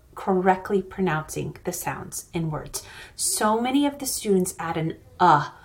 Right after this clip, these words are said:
or another sound at the end of it that actually makes it very difficult for them to blend sounds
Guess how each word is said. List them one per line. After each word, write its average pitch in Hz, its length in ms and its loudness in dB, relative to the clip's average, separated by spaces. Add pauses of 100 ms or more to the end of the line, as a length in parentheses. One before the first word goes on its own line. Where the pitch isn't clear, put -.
(280)
or 175 440 2
another 185 520 6
sound 165 600 2
at 190 120 -10
the - 200 0
end 190 180 4
of 180 100 0
it 165 180 0
that - 180 0
actually 180 340 0
makes 214 280 -2
it - 80 -4
very 226 400 0
difficult - 600 -4
for 190 120 -2
them 175 260 2
to - 140 -6
blend 165 460 -2
sounds 151 460 -8